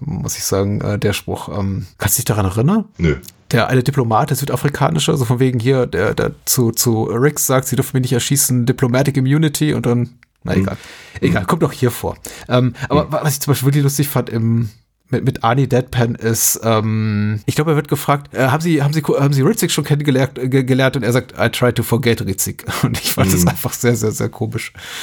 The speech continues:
Speaker 2: Hm.
Speaker 1: Und ich merk schon, du nicht.
Speaker 2: Ja, ich, ja, bedingt. <laughs>
Speaker 1: Capitalism.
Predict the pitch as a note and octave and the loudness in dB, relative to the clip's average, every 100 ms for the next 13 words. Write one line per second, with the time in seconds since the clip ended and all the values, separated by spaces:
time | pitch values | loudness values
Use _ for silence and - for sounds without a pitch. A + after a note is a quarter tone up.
0 | - F#2 E2+ D#2+ - - - _ C3+ F2 | -6 0 0 0 -12 -20 -20 _ 0 0
1 | - G#2 - G#2 - _ C3 A2+ - - | 0 0 0 -2 -2 _ 2 2 -2 -6
2 | - C3+ G2 - - C3 C3 - D#3 C3+ | 0 0 0 -4 -2 -2 -2 0 2 4
3 | B2+ G2+ G#2 G2+ E2+ - - C3 A3+ - | 2 0 -2 -2 -2 -4 -4 -2 -2 -2
4 | - F#3+ - - F3+ - D3 C#3 C#3 A2+ | -4 -4 -4 -4 -4 0 -2 0 -2 -2
5 | G#2+ G2+ | -2 -4